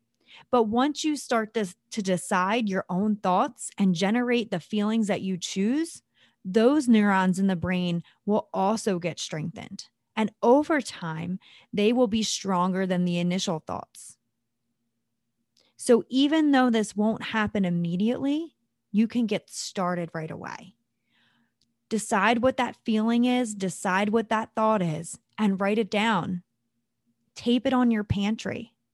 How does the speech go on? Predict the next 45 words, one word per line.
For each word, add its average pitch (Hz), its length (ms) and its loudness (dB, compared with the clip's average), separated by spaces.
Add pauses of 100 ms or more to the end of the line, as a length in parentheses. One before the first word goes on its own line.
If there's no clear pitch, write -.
(300)
Do 247 140 0
whatever 233 300 4
you 254 140 4
need 247 160 2
to 240 80 0
do. 214 200 2
Put 220 200 -4
it 233 100 0
as 226 160 -2
a 208 40 -2
reminder 196 540 0
in 180 180 -4
your 175 140 -4
phone. 196 500 -8 (680)
Just 233 320 0
make 247 220 -2
sure 220 360 -2
that 190 160 -2
you 190 200 -4
remind 190 520 -2
yourself 180 540 -4
what - 160 -8
you 185 180 -6
want 175 380 -6
to 196 120 -8
think 165 300 -10
and 160 220 -8
feel. - 340 -12 (1500)
All 165 120 -2
right. 87 260 -6 (560)
Thank 220 240 2
you 285 80 2
for 277 180 -2
listening. 165 580 -4
I 214 140 0
hope 233 260 -2
that 302 120 -6
this 320 180 -2
helps 220 320 -2
you 196 120 0
along 175 300 -2
your 170 100 -4
weight 170 160 -4
loss 170 240 -6
journey. 175 440 -8